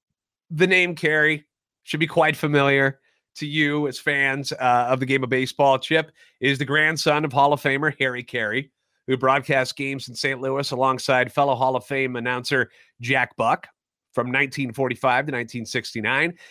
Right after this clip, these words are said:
He then went on to the A's, the White Sox, and the Cubs, which, you know, he's most famous for. Uh, according to a report by M L B dot com's John Denton, Caray is fifty-seven years old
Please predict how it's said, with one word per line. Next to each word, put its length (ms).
He 100
then 180
went 120
on 140
to 100
the 140
A's, 240
the 80
White 240
Sox, 320
and 80
the 60
Cubs, 420
which, 260
you 100
know, 140
he's 180
most 260
famous 360
for. 340
Uh, 240
according 300
to 80
a 80
report 400
by 200
M 140
L 60
B 140
dot 180
com's 300
John 280
Denton, 300
Caray 280
is 60
fifty-seven 600
years 260
old 300